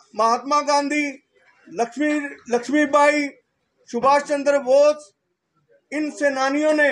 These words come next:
अपनी जान की परवाह ना किए हुए, अपने घर वालों की ना परवाह किए हुए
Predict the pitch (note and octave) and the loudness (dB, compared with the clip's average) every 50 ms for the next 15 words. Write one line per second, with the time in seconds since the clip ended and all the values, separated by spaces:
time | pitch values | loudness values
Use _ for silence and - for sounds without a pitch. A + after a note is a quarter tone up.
0 | G3+ - - - _ _ _ _ _ _ _ _ _ _ _ - B3+ B3 C4 D4+ | 0 -4 -8 -14 _ _ _ _ _ _ _ _ _ _ _ -4 -4 -4 -4 -4
1 | D4+ D4 G#3+ A#3 C4+ C#4 C#4+ D4+ C#4+ B3 D#4+ D4+ C4 D4 C#4+ C#4 C#4+ C#4+ C#4+ C#4 | -4 -4 0 2 2 2 2 0 -2 -4 -8 -2 0 0 2 2 2 2 2 2
2 | C#4 C4+ C4 A3 C4 C4 B3+ B3 A#3+ A#3+ A#3+ B3+ C4+ C#4+ C#4+ A3+ D4 B3+ A3+ A#3 | 0 -2 -2 -4 -8 -4 2 2 2 2 4 2 2 2 2 0 -2 -4 -4 -4
3 | - C4+ C4+ B3+ G3 F3+ A3+ C4+ C#4+ C#4 C#4+ C#4 C#4 C4+ C4+ A#3 C4 C4 B3 B3 | -2 -4 -6 -6 -2 0 0 0 2 2 2 2 2 0 0 -2 -6 -8 -4 -4
4 | B3 B3 A#3+ B3 A#3 A3+ A#3 A#3+ A#3+ A#3 A#3+ A3+ A3 A3 A3+ A3 A3 A3+ B3 C#4 | -4 -4 -2 -4 -2 0 0 0 -2 -2 -4 -4 -2 -2 -2 0 2 2 4 4